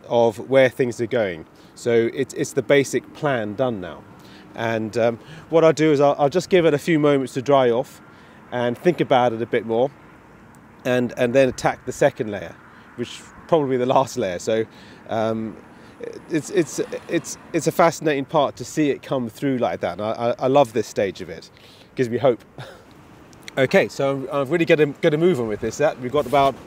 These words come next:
an hour, an hour or forty minutes till sunset, so we've gotta get a move on. Right, so I'm gonna start the second painting now, and this is the sky I'm going to do.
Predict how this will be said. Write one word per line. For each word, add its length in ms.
an 260
hour, 640
an 120
hour 320
or 240
forty 260
minutes 300
till 180
sunset, 500
so 140
we've 100
gotta 180
get 180
a 20
move 220
on. 160
Right, 260
so 160
I'm 80
gonna 140
start 280
the 80
second 380
painting 340
now, 220
and 300
this 280
is 140
the 100
sky 380
I'm 100
going 220
to 80
do. 240